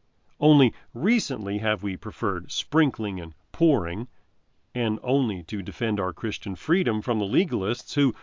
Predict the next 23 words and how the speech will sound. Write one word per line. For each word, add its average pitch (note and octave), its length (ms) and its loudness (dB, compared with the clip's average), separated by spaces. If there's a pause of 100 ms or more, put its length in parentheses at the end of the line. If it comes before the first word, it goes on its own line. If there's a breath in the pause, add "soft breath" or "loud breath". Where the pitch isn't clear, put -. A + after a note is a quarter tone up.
(120)
require C#3+ 1040 2
immersion. F2 680 -4 (1120)
The G#2 80 -6
practice G#2+ 480 0
of F2+ 120 -6
immersion G2+ 520 0
is F#2 160 -6
reflected A2 560 -4
in G2+ 180 -4
Luther's A2+ 400 -2
answer. F2+ 480 -6 (840)
The B2+ 160 2
old C#3+ 320 2
Adam A#2+ 420 2 (220 soft breath)
should C3 360 0 (300 soft breath)
be B2+ 160 0
drowned, G#2+ 800 0 (400)
and A#2 220 -2
then B2+ 360 4
a A#2+ 140 -4
new C#3 300 6
man A2 340 0
should G#2+ 460 -4